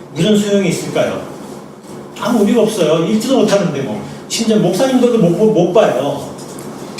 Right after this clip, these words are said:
결국은 이제 그것을 해독해서 조금 다이제스트화 시킨 책이 나오고, 그걸 한두 단계 거쳐서 목사님들이 보고 그것이 설교되고 이렇게 돼.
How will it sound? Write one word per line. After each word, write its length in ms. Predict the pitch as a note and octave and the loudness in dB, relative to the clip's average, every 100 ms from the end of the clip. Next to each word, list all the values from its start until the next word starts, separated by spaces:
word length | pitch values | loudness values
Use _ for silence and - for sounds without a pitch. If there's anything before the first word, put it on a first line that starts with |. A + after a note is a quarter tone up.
| - - - - - - - - - - - - | -12 -12 -14 -18 -20 -20 -18 -16 -14 -12 -14 -6
결국은 340 | E3+ G3+ G#3+ G3+ | -2 2 2 4
이제 160 | F#3+ | 2
그것을 460 | F3+ E3+ G3 G3+ G#3 | 0 2 2 2 0
해독해서 1040 | G#3+ A3 - G3+ G3 F#3 F3+ G3 G3+ G3+ - - - | 0 -2 -2 0 0 0 0 2 2 0 -6 -12 -6
조금 320 | A3 G#3+ G3+ | -2 0 0
다이제스트화 640 | G3 E3 E3 F3+ - F#3+ F3 | 0 0 2 0 0 0 0
시킨 460 | - - G3 F#3 | -2 -4 -2 -2
책이 260 | - F#3 F#3 | -2 -2 0
나오고, 560 | D#3+ D3+ D#3+ A3 A3 - - - - | 0 0 2 2 0 -8 -14 -16 -6
그걸 220 | E3+ G3+ | 2 2
한두 280 | G3 G#3+ G#3+ | 2 2 2
단계 260 | G#3 F#3+ - | 2 2 0
거쳐서 640 | E3 E3+ E3+ A3+ - - - | 0 -2 0 0 0 -6 -2
목사님들이 640 | F#3+ G3 F3+ E3 E3+ E3+ | 0 2 2 2 2 2
보고 540 | D3 D3+ A3+ C4 - - - | 2 4 4 2 -2 -10 -4
그것이 600 | F3+ G3+ G3 A3 G#3+ - - - - - | 2 2 2 0 0 -4 -12 -14 -14 -14
설교되고 580 | - B3 A3+ F#3+ D#3+ D3+ | -6 -2 2 2 2 0
이렇게 320 | F#3 - A3+ | 0 0 0
돼. 480 | G#3 D#3 - - - | 2 2 2 -2 -8